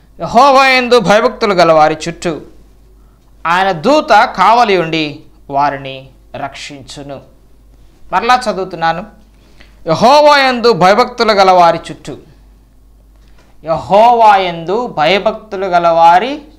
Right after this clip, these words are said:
చుట్టూ ఆయన దూత, ఆయన దూత కావలి ఉండి వారిని రక్షించును."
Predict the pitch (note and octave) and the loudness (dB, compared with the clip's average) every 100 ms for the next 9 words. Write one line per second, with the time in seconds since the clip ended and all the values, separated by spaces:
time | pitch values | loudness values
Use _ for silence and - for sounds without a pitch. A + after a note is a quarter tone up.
0 | - D#3 D3 D#3 - - _ _ _ _ | -20 -18 -14 -14 -14 -20 _ _ _ _
1 | _ _ - _ - F3 G3+ A#3+ B3 A#3+ | _ _ -20 _ -2 2 2 2 0 -2
2 | F3+ A#3 A#3+ A#3 - - - _ _ _ | -2 -4 -2 -2 -4 -4 -18 _ _ _
3 | _ _ _ _ _ _ _ _ _ _ | _ _ _ _ _ _ _ _ _ _
4 | E3 G3 B3 C4 B3+ E3 F3+ A#3 A3 D3 | 0 2 2 0 -4 -4 -4 -4 -2 -2
5 | D#3+ - - E3 F#3+ A#3+ A#3 F3+ D#3 F3+ | -2 -6 -4 2 2 2 0 -2 -6 -6
6 | D#3 D#3 - _ _ _ _ _ _ _ | -6 -8 -18 _ _ _ _ _ _ _
7 | _ - C3+ D#3+ F#3+ G#3+ C4+ C4+ C3 - | _ -10 0 2 2 -2 -6 -6 -12 -20
8 | _ _ _ _ _ _ _ _ - C3 | _ _ _ _ _ _ _ _ -18 -18
9 | - - C#3+ C3 B2 C#3 B2+ C3 | -18 -18 -18 -20 -20 -20 -20 -20